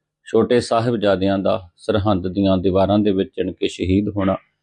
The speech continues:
ਮਾਤਾ ਗੁਜਰ ਕੌਰ ਜੀ ਦਾ ਠੰਡੇ ਬੁਰਜ ਦੇ ਵਿੱਚ ਸ਼ਹੀਦ ਹੋਣਾ ਔਰ ਹੋਰ ਅਨੇਕਾਂ ਹੀ ਸਿੰਘਾਂ ਦੀਆਂ ਸ਼ਹਾਦਤਾਂ ਇਸ ਪੋਹ ਦੇ ਮਹੀਨੇ ਦੇ ਵਿੱਚ ਹੋਈਆਂ ਨੇ। ਗੁਰੂ ਪਾਤਸ਼ਾਹ ਦੇ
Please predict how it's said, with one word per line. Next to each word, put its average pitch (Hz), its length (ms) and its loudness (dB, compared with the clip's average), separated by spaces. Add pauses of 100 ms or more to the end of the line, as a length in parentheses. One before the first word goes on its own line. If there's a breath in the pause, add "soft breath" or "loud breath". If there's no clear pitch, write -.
(280)
ਮਾਤਾ 110 380 0
ਗੁਜਰ 107 320 0
ਕੌਰ 101 260 0
ਜੀ 92 200 -4
ਦਾ 92 260 -2 (540)
ਠੰਡੇ 107 200 4
ਬੁਰਜ 101 280 2
ਦੇ 104 160 2
ਵਿੱਚ 92 260 0
ਸ਼ਹੀਦ 95 440 -2
ਹੋਣਾ 90 360 0 (540)
ਔਰ 120 200 2
ਹੋਰ 110 420 2 (500)
ਅਨੇਕਾਂ 117 440 2
ਹੀ 110 120 0
ਸਿੰਘਾਂ 98 360 0
ਦੀਆਂ 92 240 0
ਸ਼ਹਾਦਤਾਂ 92 600 -4 (560 soft breath)
ਇਸ 123 340 0 (100)
ਪੋਹ 120 180 2
ਦੇ 117 120 2
ਮਹੀਨੇ 95 420 2
ਦੇ 92 140 0
ਵਿੱਚ 90 220 0 (120)
ਹੋਈਆਂ 95 280 -2
ਨੇ। 117 180 0 (540)
ਗੁਰੂ 117 260 2
ਪਾਤਸ਼ਾਹ 127 640 0 (360)
ਦੇ 113 200 0